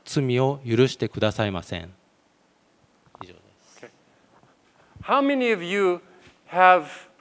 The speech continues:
Speaker 2: a mountain in your life? Maybe it's some problem, maybe it's some dream that doesn't happen, that you would like for it to move, you would like for it to change.
Speaker 1: で、あの、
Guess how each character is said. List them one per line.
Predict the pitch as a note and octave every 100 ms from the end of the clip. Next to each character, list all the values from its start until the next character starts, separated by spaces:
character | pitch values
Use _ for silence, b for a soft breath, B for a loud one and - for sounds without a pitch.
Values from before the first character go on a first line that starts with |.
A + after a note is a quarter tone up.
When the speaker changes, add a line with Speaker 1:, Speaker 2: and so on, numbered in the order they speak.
| _
Speaker 2:
a | D3 C#3+
mountain | D3+ E3+ F#3 F3 F3 E3
in | E3
your | E3 E3
life? | D#3+ D#3+ B2+ - - -
Maybe | D#3+ F#3 G3
it's | F#3 -
some | F3+ D#3
problem, | - G3 G3+ G#3 A3 G3+
maybe | D#3+ F#3 F3
it's | F#3+ -
some | - F3 C#3+
dream | A#2+ D#3+ F#3 G#3+ A3+ G#3+
that | D#3
doesn't | B2 F3 F#3 E3
happen, | F3+ F#3 G3+ F#3+ B -
that | D#3
you | C#3+ G3+ C4+
would | G#3+
like | E3+ F#3 G3
for | - F#3
it | E3 E3
to | D3+
move, | D3+ F3+ C#3 A#2+
you | G3+
would | G#3
like | E3 F#3+
for | - E3+ D#3+
it | D3+
to | C#3+
change. | - - D3+ A2+ F2+ F2 - - _ b b b _
Speaker 1:
で、 | B2+ C3 C3 -
あ | A#2 A2
の、 | A2 G#2+ G#2 G2 F#2+